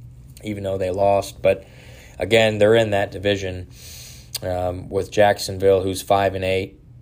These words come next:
Looking pretty good. Uh, they, they won this past week. You know, they're, they're a sneaky team. Trevor Lawrence playing really well. And, uh, you know, if they can snag a couple more wins, they may just find themselves right on the cusp of a, of a wild card spot there come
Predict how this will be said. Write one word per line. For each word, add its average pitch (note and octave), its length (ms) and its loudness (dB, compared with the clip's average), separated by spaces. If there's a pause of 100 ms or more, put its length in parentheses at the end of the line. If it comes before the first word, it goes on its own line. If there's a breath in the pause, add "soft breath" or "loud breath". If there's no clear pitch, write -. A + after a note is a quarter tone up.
Looking C3+ 320 -2
pretty D#3 240 2
good. D3 640 2
Uh, G#2+ 460 2 (120)
they, G#2 200 -6
they A2 200 -6
won A#2+ 340 -2
this A2+ 140 -8
past A2 440 -2
week. G#2+ 400 -8 (560 soft breath)
You G#2 100 -6
know, G2 300 -4 (180)
they're, A2 320 -2
they're A#2+ 180 4
a F#3+ 80 2
sneaky C#3 460 -4
team. A2 460 -4
Trevor A#2 320 0
Lawrence A2+ 640 -2 (520 loud breath)
playing A2+ 320 0
really A2 280 2
well. G#2+ 520 4 (360 loud breath)
And, G2 320 -2
uh, G2 440 2
you G#2 160 -6
know, G2 180 0
if - 140 -6
they B2+ 120 4
can G2 200 -8
snag B2 400 0
a F#2+ 60 -6
couple A#2 300 -2
more G#2+ 240 0
wins, G2 420 -4
they A2 120 0
may C3 220 -2
just - 280 -8
find G2+ 300 -4
themselves F#2+ 580 -4
right G#2+ 160 2
on G#2+ 140 -2
the F#2 80 -8
cusp - 400 0
of G2 140 -4
a, F#2 40 -2
of F2+ 360 -6
a F2+ 40 -8
wild G#2 380 4
card F#2 240 -4
spot F#2 360 -2
there F#2+ 200 0
come F#2+ 360 -12